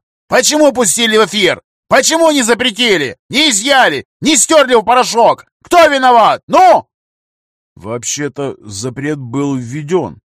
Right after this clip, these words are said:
попытался защититься старший аналитик. Но, к сожалению, слишком поздно. Даже хуже, его нельзя было вводить, так как ситуация достигла такой фазы, что запрет послужил в качестве рекламы.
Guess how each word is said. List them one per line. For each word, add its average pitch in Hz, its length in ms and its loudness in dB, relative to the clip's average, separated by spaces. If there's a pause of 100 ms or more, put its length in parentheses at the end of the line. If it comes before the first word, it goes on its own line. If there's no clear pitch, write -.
(180)
попытался 139 480 -6
защититься 123 560 -10
старший 113 400 -6
аналитик. 113 500 -12 (360)
Но, 131 420 -6
к 104 80 -16
сожалению, 135 920 -6
слишком 135 560 -8
поздно. 110 500 -8 (500)
Даже 131 520 -4
хуже, 117 640 -6
его 139 280 -4
нельзя 135 400 -2
было 131 240 -2
вводить, 117 560 -8 (200)
так - 160 -6
как 131 120 -8
ситуация 123 560 -4
достигла 123 640 -4
такой 131 380 -4
фазы, 135 500 -2 (360)
что - 200 -8
запрет 131 580 -4
послужил 131 560 -4
в - 80 -12
качестве 135 380 -2
рекламы. 117 540 -4